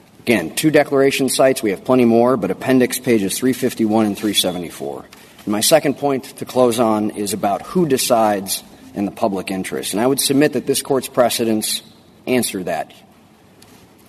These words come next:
We're not asking this Court to reverse anything. Industrial Union forty years ago, in Justice Stevens' controlling opinion, said that there was an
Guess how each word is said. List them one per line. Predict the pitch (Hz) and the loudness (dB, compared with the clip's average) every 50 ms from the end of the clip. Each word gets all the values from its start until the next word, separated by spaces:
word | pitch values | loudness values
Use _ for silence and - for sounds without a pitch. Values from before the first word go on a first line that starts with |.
| - - - - _ _ _ _ _ _ | -20 -20 -20 -20 _ _ _ _ _ _
We're | - 131 156 | 0 2 4
not | 165 165 160 156 | 4 4 6 6
asking | 143 143 139 - - 131 123 | 4 4 2 0 -2 -2 0
this | 117 110 - | 0 -2 -2
Court | - 131 120 107 - - - - - - - | 0 0 0 0 -2 -6 -16 -20 -20 -20 -12
to | - - | -6 -2
reverse | 110 110 101 95 95 117 113 110 110 - - - - - | -2 -2 -2 -2 0 0 0 0 0 -4 -8 -10 -10 -10
anything. | 104 101 95 87 - - 85 85 85 | -8 -8 -8 -8 -8 -8 -8 -8 -6
Industrial | 92 92 - 123 139 - - - 156 147 139 | -6 -2 0 0 0 0 0 2 2 2 2
Union | 123 120 120 120 117 110 104 | 2 2 2 2 4 2 0
forty | - - 123 123 135 135 123 | 0 0 0 2 2 2 0
years | 113 104 101 98 | 0 -2 -4 -6
ago, | 107 98 104 98 98 | -6 -6 -4 -4 -4
in | 95 95 | -4 -4
Justice | 90 107 110 - - 123 - | -4 -4 -4 -4 -4 -4 -4
Stevens' | - - 120 117 107 104 104 98 90 110 101 - | -4 -4 -2 -2 -2 -2 -4 -4 -6 -6 -6 -6
controlling | - 92 87 - 104 104 107 110 117 120 | -6 -8 -8 -4 -4 -2 0 0 0 0
opinion, | 117 - 117 98 90 80 78 80 82 - - _ _ _ _ _ _ - _ _ - | 0 -2 -6 -6 -6 -8 -10 -12 -14 -16 -18 _ _ _ _ _ _ -20 _ _ -4
said | - - 131 120 113 113 104 - - - - | -2 2 2 2 2 2 -2 -6 -10 -4 -4
that | 123 110 | -2 2
there | 123 127 | 2 2
was | 135 135 | 2 2
an | 147 - | 0 -2